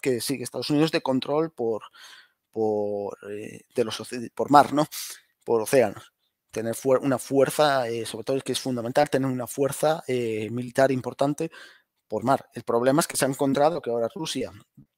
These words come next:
va a abrir una ruta comercial por el Ártico, que es una de las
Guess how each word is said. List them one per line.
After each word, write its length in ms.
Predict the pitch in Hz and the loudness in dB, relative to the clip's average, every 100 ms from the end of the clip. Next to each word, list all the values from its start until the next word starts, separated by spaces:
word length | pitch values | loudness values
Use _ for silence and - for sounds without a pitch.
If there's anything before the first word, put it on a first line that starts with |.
| _ | _
va 280 | 127 117 120 | -2 8 8
a 40 | |
abrir 300 | 117 147 139 - | 8 4 2 2
una 240 | 143 156 123 | 0 2 2
ruta 380 | 147 151 113 | 0 -2 -4
comercial 560 | - 127 123 110 151 - - - - - _ | -6 -4 -2 0 0 0 -4 -20 -20 -20 _
por 180 | 120 117 | -2 2
el 120 | 127 | 4
Ártico, 600 | 139 - 151 196 - _ _ _ _ | 2 0 -4 -4 -4 _ _ _ _
que 100 | 113 | -10
es 160 | - | -8
una 240 | 139 127 160 | -4 -2 0
de 120 | 143 | 0
las 320 | 113 - - | -2 -6 -12